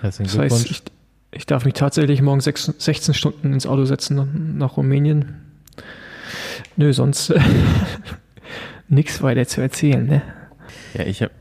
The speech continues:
Speaker 3: ich bin jetzt, hab schon einen kleinen Motivationsschub bekommen,
Speaker 1: Uh.
Speaker 3: äh, nachdem ich jetzt hier Samstag Strade Bianche geguckt hab, äh, für unser kleines Projekt Ende Oktober, falls es dann stattfindet. Und hab mich jetzt, äh,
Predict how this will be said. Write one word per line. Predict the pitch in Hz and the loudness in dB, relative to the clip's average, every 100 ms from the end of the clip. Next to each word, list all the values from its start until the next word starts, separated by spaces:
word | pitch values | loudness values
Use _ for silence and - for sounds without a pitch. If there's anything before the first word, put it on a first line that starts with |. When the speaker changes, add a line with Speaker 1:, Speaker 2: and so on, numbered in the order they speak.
| - | -20
Speaker 3:
ich | - - | -20 -20
bin | - 117 | -2 0
jetzt, | 117 - - | 0 -2 -4
hab | 110 120 | -2 -2
schon | - 113 | 0 2
einen | 113 107 | 4 2
kleinen | - 110 113 107 | 2 2 4 2
Motivationsschub | 104 110 104 95 - 107 117 - - 90 | 2 2 0 0 0 2 2 -2 -2 -2
bekommen, | - - 87 87 107 120 - - | -4 -2 0 2 -2 -6 -16 -2
Speaker 1:
Uh. | 101 123 123 | 2 4 4
Speaker 3:
äh, | 90 | 4
nachdem | 90 90 - 90 | 2 0 -2 0
ich | 92 | 0
jetzt | 92 - | -2 -4
hier | - 92 | 0 2
Samstag | 95 92 - 98 92 - - - | 2 0 2 -2 -2 -10 -20 -20
Strade | - 95 92 | -4 0 0
Bianche | 92 92 92 98 | 0 -2 -2 -4
geguckt | 101 104 101 - | -6 -8 -10 -2
hab, | 107 113 - - _ _ - - - - - - - | -2 -2 -12 -20 _ _ -20 -20 -20 -20 -18 -20 -10
äh, | 107 98 92 92 95 - | -2 0 2 0 -4 -2
für | 98 | 0
unser | 104 110 | 2 2
kleines | 104 98 95 92 | 2 2 2 0
Projekt | - 95 95 - - | 0 2 2 -2 -12
Ende | - - 95 | -8 -2 -2
Oktober, | 95 - 98 110 123 | -2 0 2 2 0
falls | - 95 95 | -2 -2 0
es | |
dann | 98 | -4
stattfindet. | 90 101 95 101 107 120 _ _ _ _ _ _ _ _ _ _ _ - - - | -4 -6 -4 -6 -6 -10 _ _ _ _ _ _ _ _ _ _ _ -20 -20 -2
Und | 101 98 | 2 4
hab | 101 - | 2 0
mich | 107 | 0
jetzt, | 107 - - | 0 -2 -6
äh, | 101 98 98 98 | 0 2 2 0